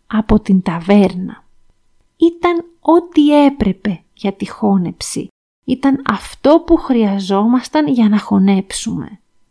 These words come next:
Όταν τρώμε πολύ, μετά πρέπει να χωνέψουμε το φαγητό. Χωνεύω. Πρέπει να χωνέψω το φαγητό.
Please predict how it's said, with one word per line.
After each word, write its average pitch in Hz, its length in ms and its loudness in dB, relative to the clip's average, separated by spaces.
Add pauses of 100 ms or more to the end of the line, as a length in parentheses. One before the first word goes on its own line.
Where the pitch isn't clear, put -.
(800)
Όταν 233 340 0
τρώμε 214 360 2
πολύ, 202 800 -4 (360)
μετά 190 680 0 (760)
πρέπει 320 400 2
να 440 120 -2
χωνέψουμε 220 1000 2
το 214 100 -6
φαγητό. 180 800 -4 (120)
Χωνεύω. 262 1040 4 (500)
Πρέπει 269 320 2
να 311 160 2
χωνέψω - 920 0 (280)
το 202 100 -6
φαγητό. 185 800 -6